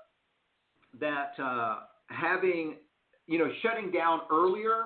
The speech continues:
like at eight o'clock, you start turning everything off and start trying to get to sleep, or eight thirty or nine, the earlier you can do it, the better. But, you know, this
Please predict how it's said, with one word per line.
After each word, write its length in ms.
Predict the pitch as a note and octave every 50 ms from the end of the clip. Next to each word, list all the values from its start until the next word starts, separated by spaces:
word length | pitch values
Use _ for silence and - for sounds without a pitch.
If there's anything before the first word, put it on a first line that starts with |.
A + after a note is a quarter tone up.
| D#3+ D3
like 180 | C#3+ C#3 C#3
at 140 | C#3+ C3+ - D3+
eight 140 | D3+ F3+
o'clock, 500 | F#3+ - - E3+ F3 E3+ G3+ G3 F#3+ - -
you 100 | D3 B2
start 220 | - F3+ E3+ D#3+ - -
turning 240 | F#3 F#3 F3+ F3 F3+
everything 340 | F3 F3 E3 F3 E3 D#3
off 260 | E3 E3+ F#3 G3+ G3 F3+
and 80 | D3 B2+
start 260 | - F3 F3 E3+ E3 -
trying 160 | E3 E3+ E3+
to 80 | F3
get 160 | E3 F3+ F#3 F#3
to 80 | E3+ D#3 -
sleep, 320 | - F3 F3+ G3 G#3+ G#3 E3
or 160 | C3+ - -
eight 220 | D#3 F3+ F3+ - -
thirty 320 | F3+ F#3+ G#3 G3+ G#3 G3+
or 140 | E3+ C#3 C#3
nine, 280 | D#3 E3+ F#3 G#3 G3+
the 60 | D#3+ D3+
earlier 360 | D#3 E3+ G3+ G3 G#3 G3+ F#3
you 140 | F#3 F#3 F3+
can 100 | F3+ -
do 140 | F#3 G#3
it, 60 | G#3 -
the 60 | F3 E3+
better. 360 | - F3 G3+ - E3 D#3+ - -
But, 120 | D3 C3+ - _ _ _ _ _ _ _ _ _ _ - - B2 B2+ -
you 80 | F3+ F3+
know, 280 | F3+ E3 D#3+ D#3+ - _ _ _ _ _ - - - D#3
this 160 | D3 F#3 F#3